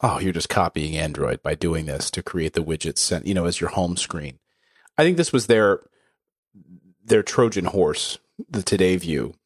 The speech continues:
And I wouldn't be surprised if in a future version of I O S, even of I O S eleven, the new home view is the Today view. You know, we, we found, you know, <laughs> I can picture them on stage,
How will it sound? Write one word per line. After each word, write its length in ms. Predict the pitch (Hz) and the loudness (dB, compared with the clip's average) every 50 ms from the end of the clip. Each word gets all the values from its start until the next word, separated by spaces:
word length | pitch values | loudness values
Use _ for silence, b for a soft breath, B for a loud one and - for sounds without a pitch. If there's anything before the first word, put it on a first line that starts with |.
| _ _ _ _ - _ | _ _ _ _ -10 _
And 260 | - 113 104 101 98 - | 2 2 2 2 0 0
I 160 | - - 117 | 2 2 2
wouldn't 260 | 117 135 165 156 135 107 | 4 4 2 2 2 2
be 100 | 117 107 | 2 2
surprised 600 | - - - - - 101 90 90 85 87 - 90 | 2 -2 -2 2 2 4 4 4 2 0 -2 -4
if 140 | 80 - | -4 -2
in 80 | 95 85 | -2 -2
a 40 | 78 | -2
future 380 | - - 92 87 - - 90 | 0 0 0 0 0 0 -2
version 360 | 80 80 82 82 80 - - 82 | 0 2 0 0 0 0 -2 -2
of 80 | 78 | 0
I 200 | 80 82 78 78 | 0 2 2 2
O 100 | 78 78 | 2 2
S, 240 | 76 76 76 - - | 2 0 0 -2 -4
even 160 | 80 78 78 | -4 -4 -4
of 100 | 78 73 | -4 -4
I 180 | - - 90 90 | -4 -4 -4 -2
O 100 | 82 80 | -2 -2
S 120 | 78 - | -2 -2
eleven, 460 | - 76 78 80 78 80 78 76 76 - _ _ _ _ _ _ _ _ - | -2 0 0 -2 -2 -2 -4 -6 -8 -12 _ _ _ _ _ _ _ _ -4
the 160 | 87 92 92 | 0 2 4
new 340 | 92 95 98 113 120 120 110 | 4 6 6 6 4 4 2
home 460 | - - 117 117 123 123 120 113 98 | 2 2 4 4 6 6 4 2 0
view 480 | - 92 85 80 76 73 73 76 71 - | 0 0 0 2 2 2 2 0 -2 0
is 440 | - 110 107 98 95 90 85 82 - | 2 4 4 4 4 2 0 -2 0
the 120 | - 90 | 0 0
Today 360 | 87 - 95 78 80 80 80 78 | 0 0 0 2 2 0 0 -2
view. 320 | - 73 55 50 - - _ _ _ _ _ _ _ _ _ B B B B B B B B | -4 -6 -6 -6 -8 -10 _ _ _ _ _ _ _ _ _ B B B B B B B B
You 100 | - 101 | 2 4
know, 100 | 101 92 | 4 4
we, 320 | 90 92 120 127 120 113 - - | 4 4 4 4 4 2 -2 0
we 160 | 110 123 113 | 2 2 2
found, 340 | 107 - - 147 160 135 - - | 2 2 2 4 2 2 0 0
you 100 | 110 123 | 0 2
know, 220 | 110 95 87 - - - | 4 4 4 2 0 0
<laughs> 60 | - | 2
I 120 | 117 139 123 | 2 2 4
can 160 | 117 127 117 | 2 0 4
picture 320 | - - 185 180 - 147 | 4 4 4 4 6 6
them 160 | 135 123 123 | 6 6 6
on 160 | 120 110 104 104 | 6 2 2 0
stage, 520 | - - 117 110 107 107 101 101 - - | 2 6 6 6 6 4 0 -2 -8 -8